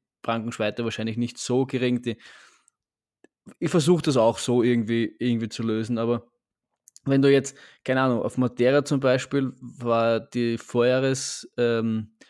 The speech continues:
Bestzeit, hat der François Ten aufgestellt, das ist, ähm, einer der besten, wenn nicht sogar der beste Ultra-Trail-Läufer. Und wenn du jetzt einen anderen Wettkampf hernimmst, wo einfach keine internationale Spitze dabei, dabei war, dann vergeht, ver-, ver-, ähm, ver-, ähm,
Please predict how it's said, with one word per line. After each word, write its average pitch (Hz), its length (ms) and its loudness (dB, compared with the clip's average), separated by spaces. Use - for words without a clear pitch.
Bestzeit, 131 540 0
hat 123 160 -2
der 123 60 -2
François 120 440 -4
Ten 120 200 0
aufgestellt, 131 580 -4
das 113 140 -6
ist, 117 280 -8
ähm, 113 500 -2
einer 110 240 -4
der 117 100 0
besten, 120 380 -4
wenn 120 60 0
nicht 113 100 -6
sogar 117 160 -4
der 120 180 0
beste 120 560 -2
Ultra-Trail-Läufer. 127 960 -4
Und 123 100 -2
wenn 131 120 0
du 127 60 -6
jetzt 131 120 -2
einen 131 120 -4
anderen 135 340 2
Wettkampf 123 400 0
hernimmst, 123 420 0
wo 120 80 0
einfach 110 320 -2
keine 123 220 -2
internationale 120 640 -2
Spitze 135 340 -6
dabei, 98 360 -2
dabei 95 220 -4
war, 131 220 -4
dann 123 120 -2
vergeht, 135 480 -2
ver-, 135 260 -8
ver-, - 420 -4
ähm, 120 520 0
ver-, - 340 -10
ähm, 117 520 -2